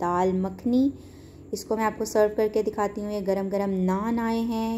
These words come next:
ये देखें जी कितने मज़े की दाल मखनी रेडी हो गई है। और ये हांडी में है कीमा, धुआं कीमा, इसको गरम किया है,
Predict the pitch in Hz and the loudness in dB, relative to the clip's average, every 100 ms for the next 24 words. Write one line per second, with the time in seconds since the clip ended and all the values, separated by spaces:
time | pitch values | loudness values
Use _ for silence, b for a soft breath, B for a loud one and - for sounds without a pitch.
0 | 214 190 202 196 185 190 185 196 196 202 | -2 0 0 0 -2 -4 -6 -6 -6 -4
1 | 196 185 185 185 202 202 190 185 180 190 | -2 0 0 0 -2 -2 -2 0 2 2
2 | 190 185 202 202 202 196 202 202 196 196 | -2 -6 -6 -2 0 0 0 2 2 0
3 | 202 196 196 B B B B B - 196 | 2 0 0 B B B B B -4 0
4 | 185 190 190 185 190 185 185 180 180 180 | 2 2 2 0 -2 -2 0 0 -2 -2
5 | 180 175 170 - 214 220 226 214 190 202 | -2 -4 -6 -10 -6 -2 0 0 0 2
6 | 240 240 247 240 247 B B B B B | 2 2 2 4 0 B B B B B
7 | - - 226 214 220 220 220 226 220 220 | -8 -2 2 4 4 0 0 2 2 0